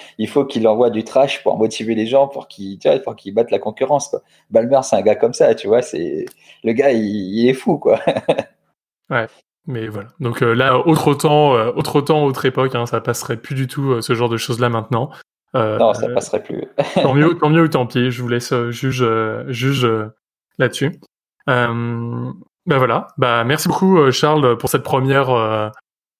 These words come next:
Speaker 1: Merci.
Speaker 2: dans, dans un des DevOps. J'espère te revoir, euh, donc, euh, très vite, euh, aussi bien sur l'Observability que sur même, euh, autre chose. Et, euh,
Speaker 1: Au revoir.
Speaker 2: et voilà, je vous donne, on se donne rendez-vous donc dans deux semaines pour, euh, un prochain numéro d'actu.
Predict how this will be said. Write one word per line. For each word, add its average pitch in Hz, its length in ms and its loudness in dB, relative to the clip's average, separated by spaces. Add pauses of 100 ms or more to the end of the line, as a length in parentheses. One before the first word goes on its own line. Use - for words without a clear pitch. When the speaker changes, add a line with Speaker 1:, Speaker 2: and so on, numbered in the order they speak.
(120)
Speaker 1:
Merci. 101 140 0
Speaker 2:
dans, 113 340 0
dans 117 240 0
un 123 60 2
des 120 100 0
DevOps. 123 400 0 (400)
J'espère - 160 -6
te - 80 -2
revoir, 117 420 0
euh, 107 140 -2 (160)
donc, 123 180 -10
euh, 131 80 -4
très 123 200 -2
vite, 135 200 0
euh, 110 100 -4
aussi 120 220 -2
bien 139 80 4
sur 131 140 2
l'Observability 113 500 -2
que 135 100 -6
sur 120 180 -2
même, 107 180 -8
euh, 104 80 -10 (160)
autre 120 140 -12
chose. 185 260 -2 (540)
Et, 123 220 4
euh, 113 380 4
Speaker 1:
Au 113 60 -2
revoir. - 200 -2
Speaker 2:
et 139 60 2
voilà, 123 200 4
je 165 80 -2
vous 139 80 -2
donne, 139 180 2
on 131 180 4
se 127 60 2
donne 143 120 2
rendez-vous 143 280 4
donc 127 160 0
dans 113 520 0
deux 117 200 0
semaines 151 420 0 (440)
pour, 135 380 2
euh, 110 480 0 (100)
un 139 80 -4
prochain - 280 -2
numéro 113 240 2
d'actu. 143 480 0